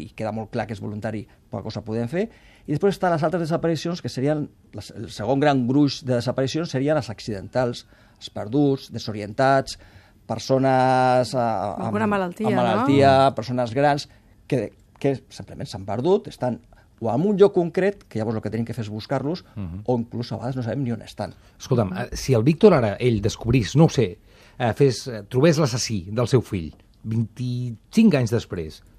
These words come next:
Speaker 3: aconseguís gravar-lo, i aquell home li hagués dit, «Sí, sí, jo vaig matar el teu fill, posa'm una de callos», eh, una conversa normal. Eh, això valdria?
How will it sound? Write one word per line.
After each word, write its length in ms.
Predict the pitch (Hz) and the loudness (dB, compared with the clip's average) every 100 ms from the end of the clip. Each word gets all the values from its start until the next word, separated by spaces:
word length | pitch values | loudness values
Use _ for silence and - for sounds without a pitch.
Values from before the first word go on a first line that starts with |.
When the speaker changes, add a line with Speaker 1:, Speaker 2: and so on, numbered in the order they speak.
| - | -20
Speaker 3:
aconseguís 440 | - 139 127 185 170 | -4 0 2 4 4
gravar-lo, 580 | 147 117 110 98 92 76 _ _ _ _ _ _ | 4 4 2 -2 -6 -8 _ _ _ _ _ _
i 140 | 139 135 | 2 4
aquell 240 | 117 151 151 | 6 8 8
home 200 | 135 131 | 8 6
li 80 | |
hagués 160 | 123 117 | 4 2
dit, 120 | 120 | 2
«Sí, 140 | 190 175 | 2 2
sí, 340 | 135 92 92 _ - 113 | 0 -6 -10 _ -18 -10
jo 80 | 147 | -6
vaig 160 | 156 | -2
matar 220 | 147 135 131 | 0 0 2
el 60 | |
teu 100 | 127 | 2
fill, 220 | - 95 | 0 -6
posa'm 240 | 82 135 135 | 0 2 4
una 140 | 131 | 4
de 80 | 117 | 2
callos», 440 | 104 85 - - - | -2 -4 -6 -10 -8
eh, 160 | 135 190 | -2 0
una 200 | 120 123 | 2 2
conversa 340 | 127 123 120 | 2 2 2
normal. 380 | 110 92 78 78 - - - _ | 0 0 -4 -8 -16 -20 -20 _
Eh, 680 | 127 120 113 110 107 98 98 - _ - _ - | -4 0 2 2 0 -2 -6 -12 _ -20 _ -16
això 180 | - 143 | -2 0
valdria? 300 | 127 110 | 0 0